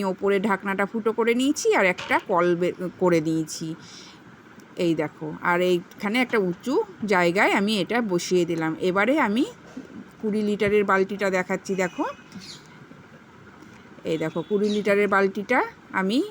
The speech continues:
ভেতরে একটা ছিদ্র করেছি আর বাইরে এই দেখো সাড়ে ছ টাকা দিয়ে আমি মেলা থেকে এই তেল ঢালার ককটা আমি কিনে নিয়ে এসেছিলাম। সেইটা আমি আঠা আর বালি দিয়ে এটা লাগিয়ে নিয়েছি আর ভেতরে একটা ছিদ্র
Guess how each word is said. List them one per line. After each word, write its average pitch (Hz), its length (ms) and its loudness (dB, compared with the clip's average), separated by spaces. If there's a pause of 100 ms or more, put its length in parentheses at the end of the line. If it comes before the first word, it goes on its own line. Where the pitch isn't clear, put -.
ভেতরে 196 360 2
একটা 202 200 -2
ছিদ্র 208 440 -4
করেছি 226 420 2 (340)
আর 180 160 4
বাইরে 180 520 2
এই 165 140 4
দেখো 151 240 -4
সাড়ে 175 300 -2
ছ - 60 -8 (100)
টাকা 185 220 -2
দিয়ে 180 280 -2
আমি 202 220 -2
মেলা 175 300 0
থেকে 220 300 -2 (560)
এই 170 100 0
তেল 208 320 2
ঢালার 220 300 4 (220)
ককটা 202 480 -2
আমি 226 160 0
কিনে 190 320 -2
নিয়ে 175 260 0
এসেছিলাম। 165 480 -4 (400)
সেইটা 196 440 4
আমি 208 220 0
আঠা 185 400 2
আর 208 120 4
বালি 180 320 2
দিয়ে 196 300 0
এটা 220 200 2
লাগিয়ে 180 460 4
নিয়েছি 180 480 -2 (540)
আর 165 140 0
ভেতরে 190 420 0
একটা 196 260 0
ছিদ্র 196 400 -2